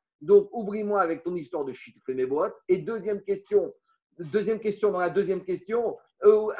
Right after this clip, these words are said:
et c'est quoi cette histoire de Korah ou Lechi ? Quoi qu'il arrive, ton maboy minatora, c'est un reshoot ayachid. Et si je te tais du dehors dans le dedans, je suis toujours chayav. C'est clair ou pas, Zaki ?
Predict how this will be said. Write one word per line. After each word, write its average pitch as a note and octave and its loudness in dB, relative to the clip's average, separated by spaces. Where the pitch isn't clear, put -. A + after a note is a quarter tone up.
et G#3+ -2
c'est G#3 -10
quoi G#3+ -2
cette - -16
histoire F#3 -6
de F3 0
Korah F#3 2
ou E3+ 2
Lechi ? F3+ -2
Quoi G#3 -2
qu'il G3+ -4
arrive, F3+ -4
ton F#3 -8
maboy F3 -2
minatora, E3+ -4
c'est C#3+ -10
un D3 -4
reshoot D3+ -8
ayachid. E3 -4
Et G#3 -2
si G#3 -8
je G#3 4
te G3+ 4
tais F#3+ 0
du E3 -10
dehors E3 -2
dans D#3+ -2
le E3 2
dedans, D3 -4
je E3 -2
suis G3+ -8
toujours F3 0
chayav. E3+ -2
C'est D#3+ -8
clair G3+ -2
ou G3 -8
pas, D#3+ -2
Zaki ? D3+ -4